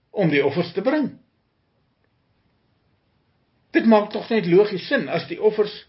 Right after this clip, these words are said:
volmaaktheid bewerk het, dan hou jy op om die offer te bring, want jy is volmaak. Maar nou hou hulle aan, jaar na jaar, om die offers te bring. En dis moet die gevolgtrekking wees, die offers is oneffektief.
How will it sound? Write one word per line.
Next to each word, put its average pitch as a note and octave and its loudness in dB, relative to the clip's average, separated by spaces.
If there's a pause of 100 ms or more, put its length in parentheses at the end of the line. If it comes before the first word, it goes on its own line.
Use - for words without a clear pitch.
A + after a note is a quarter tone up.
(120)
volmaaktheid F#3 4
bewerk C3 -6
het, F#3 -12 (380)
dan B3 2
hou B2 -2
jy D3 0
op F3 -2
om F3 -2
die F#3+ 2
offer A3+ 0
te A3 -2
bring, D3 0
want C3+ -2
jy C#3+ 0
is - -16
volmaak. A3+ -2 (1120)
Maar G3+ 6
nou A#3 8
hou A#3 8
hulle G#3+ 4
aan, A#3+ -2
jaar G#3 2
na F3 -2
jaar, G#3 0
om E3 -4
die G3 0
offers A3 -2
te F#3+ -6
bring. G#3 2 (920)
En G#3 4
dis A#3 4
moet G3+ 0
die D4 2
gevolgtrekking A#3+ -2
wees, E3+ 2 (920)
die A3+ -6
offers G3+ 0 (640)
is A3 -4
oneffektief. A3+ 2